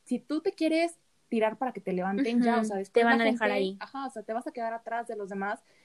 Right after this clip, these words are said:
Speaker 1: y no siempre va a haber alguien más, alguien externo a ti que se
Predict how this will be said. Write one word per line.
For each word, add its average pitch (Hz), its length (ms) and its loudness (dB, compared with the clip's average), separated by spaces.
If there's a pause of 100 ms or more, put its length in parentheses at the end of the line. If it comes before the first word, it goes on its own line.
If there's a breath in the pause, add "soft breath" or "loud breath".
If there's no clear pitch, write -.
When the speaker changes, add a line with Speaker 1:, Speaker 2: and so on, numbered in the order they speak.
(120 soft breath)
Speaker 1:
y 226 100 2
no 240 140 2
siempre 240 400 0
va 226 160 2
a 220 60 2
haber 220 180 2
alguien 214 500 -2
más, 226 240 -2 (500)
alguien 226 300 0
externo 220 380 -2
a 220 80 -6
ti 220 120 -4
que 220 140 -4
se 180 360 -4